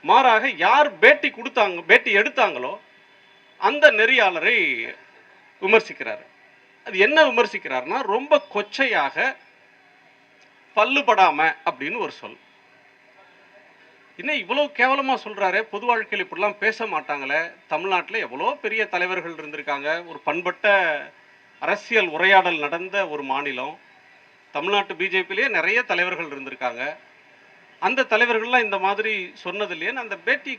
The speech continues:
கேட்கும்போது ஒரு மாதிரி ஒரு அதிர்ச்சியா இருந்தது. ஆனா, அவர்கள் பேசுவது என்பது ஒரு ஷாக் வேல்யூக்காக பேசல, கவன ஈர்ப்புக்காக பேசல, அதுக்கு மா-, பின்னாடி ஒரு மிகப்பெரிய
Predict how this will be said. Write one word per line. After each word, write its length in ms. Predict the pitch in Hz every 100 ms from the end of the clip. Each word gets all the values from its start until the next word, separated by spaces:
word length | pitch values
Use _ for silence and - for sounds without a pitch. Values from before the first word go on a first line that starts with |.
| -
கேட்கும்போது 480 | 262 285 285 220 262
ஒரு 160 | 220
மாதிரி 400 | 175 190 202 190
ஒரு 140 | 156 143
அதிர்ச்சியா 340 | 147 240 -
இருந்தது. 380 | 208 147 - - - - - - - - - _
ஆனா, 480 | - 143 175 196 202 -
அவர்கள் 280 | 170 175 165
பேசுவது 560 | - 220 254 - 220 151
என்பது 500 | 131 131 151 175 - -
ஒரு 140 | 208 202 -
ஷாக் 300 | 220 - 214
வேல்யூக்காக 540 | 175 165 143 143 156 139
பேசல, 460 | 131 117 120 156 - 131
கவன 340 | 156 185 277
ஈர்ப்புக்காக 580 | 233 190 - 120 147 147 131
பேசல, 460 | 120 117 123 160 -
அதுக்கு 340 | 160 170 - 139
மா-, 360 | 147 180 190 - _
பின்னாடி 480 | 214 262 269 208 254
ஒரு 140 | 202
மிகப்பெரிய 880 | 147 160 208 165 143 160 165 131 117